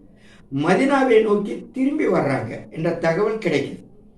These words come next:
இப்போ திரும்பி வந்த அந்த கலகக்காரர்களின் குரல் மதினா நகரம் முழுவதும் கேட்கிறது. அந்த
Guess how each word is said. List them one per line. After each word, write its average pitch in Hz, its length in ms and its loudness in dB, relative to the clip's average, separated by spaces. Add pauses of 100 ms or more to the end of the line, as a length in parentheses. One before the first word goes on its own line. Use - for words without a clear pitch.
(320)
இப்போ 165 680 0
திரும்பி 254 320 0
வந்த 208 280 2
அந்த 180 200 0
கலகக்காரர்களின் 180 1120 -2
குரல் 240 520 0 (760)
மதினா 208 420 2
நகரம் 190 420 2
முழுவதும் 269 540 2
கேட்கிறது. - 640 -2 (680)
அந்த 135 280 -2